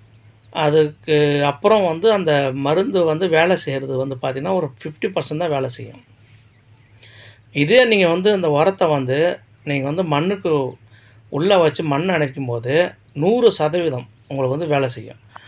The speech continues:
அந்த வச்ச உரம் ஒரு five to six days, three to four, அ, மேக்ஸிமம் வந்து மேக்ஸிமம் three, four டேஸ்க்கு அப்புறம் ரிசல்ட் காட்ட ஆரம்பிக்கும். அந்த அப்ப தொட்டு ஒரு பதினஞ்சு நாள் வரைக்கும் பார்த்தீங்கன்னா, அந்த செடியோட வளர்ச்சி, பூ வர விகிதம்,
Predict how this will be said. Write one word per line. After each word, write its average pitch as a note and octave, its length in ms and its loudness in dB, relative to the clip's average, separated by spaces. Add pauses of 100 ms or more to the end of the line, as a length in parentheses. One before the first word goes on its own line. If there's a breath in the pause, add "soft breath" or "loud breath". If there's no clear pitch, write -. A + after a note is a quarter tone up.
(260 loud breath)
அந்த D#3 360 2
வச்ச F3+ 680 4
உரம் E3+ 460 2 (140)
ஒரு C#3 360 -2 (120)
five E3+ 260 0
to D#3 180 -6
six C3+ 40 -12
days, C#3 440 -2
three D#3+ 200 -6
to D#3+ 140 -4
four, D3 80 0 (200)
அ, D3+ 40 -10
மேக்ஸிமம் C#3 560 -4
வந்து F3+ 220 -2
மேக்ஸிமம் E3+ 420 -6
three, D#3+ 260 -6
four D3 120 0
டேஸ்க்கு E3+ 200 -2
அப்புறம் D3+ 320 -6
ரிசல்ட் D3+ 240 -8
காட்ட C3 200 -4
ஆரம்பிக்கும். A#2+ 420 -8 (540 loud breath)
அந்த G#3 440 2
அப்ப G#3 280 4
தொட்டு D#3+ 400 0
ஒரு D#3+ 200 2
பதினஞ்சு F3+ 380 0
நாள் D#3+ 220 2
வரைக்கும் C#3 320 -2
பார்த்தீங்கன்னா, B2 340 -4
அந்த D3 200 -2 (140)
செடியோட E3 440 0
வளர்ச்சி, D3 600 -4 (180)
பூ G3+ 220 -4
வர C3+ 460 -2
விகிதம், C#3 520 -4